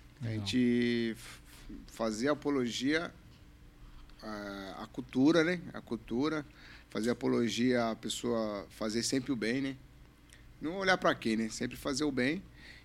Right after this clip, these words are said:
Speaker 1: e sem, é, prejudicar o próximo.
Speaker 2: Uhum.
Speaker 1: Né? A gente tinha esse foco.
Speaker 2: Se a
Speaker 1: Né?
Speaker 2: gente jogar no YouTube, acha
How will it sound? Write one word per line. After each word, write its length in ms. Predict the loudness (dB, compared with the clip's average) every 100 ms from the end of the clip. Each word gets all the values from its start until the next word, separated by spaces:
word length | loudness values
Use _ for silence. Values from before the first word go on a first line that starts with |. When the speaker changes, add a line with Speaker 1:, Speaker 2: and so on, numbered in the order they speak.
| -6
Speaker 1:
e 460 | 0 4 4 4 0 -6 -18 -20 -20 -20 -20 -20 -20 -20 -20 -8
sem, 560 | -2 4 6 6 4 6
é, 380 | 6 6 6 4
prejudicar 500 | 2 0 0 0 0
o 60 |
próximo. 380 | 0 -2 -2 -4 -10 -20 -20 -20 -20 -12
Speaker 2:
Uhum. 340 | -10 -8 -8 -4
Speaker 1:
Né? 120 | 0
A 40 |
gente 220 | 0 0 0
tinha 300 | 2 2 0
esse 220 | 0 0
foco. 380 | 0 -2 -2 -8 -20 -20 -20 -20 -20 -20 -18 -4
Speaker 2:
Se 100 | 0
a 40 |
Speaker 1:
Né? 120 | 2
Speaker 2:
gente 200 | 4 2
jogar 320 | 4 4 6
no 80 | 6
YouTube, 400 | 6 6 6 6
acha 380 | 6 4 2 -4